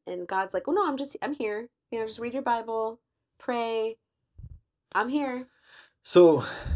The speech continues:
Speaker 2: there are keys to the kingdom in God's kingdom.
Speaker 1: Mm-hmm.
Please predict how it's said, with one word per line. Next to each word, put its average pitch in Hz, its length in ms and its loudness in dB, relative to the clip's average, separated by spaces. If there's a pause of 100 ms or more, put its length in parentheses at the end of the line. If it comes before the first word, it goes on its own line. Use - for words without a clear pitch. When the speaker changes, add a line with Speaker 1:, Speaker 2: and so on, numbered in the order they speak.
(180)
Speaker 2:
there 160 220 8
are 190 340 4
keys 175 640 -2
to - 160 -6
the 127 140 -6
kingdom 135 600 -6 (100)
in 120 840 -4 (840)
God's 110 340 2
kingdom. 101 440 -8 (120)
Speaker 1:
Mm-hmm. 208 300 -8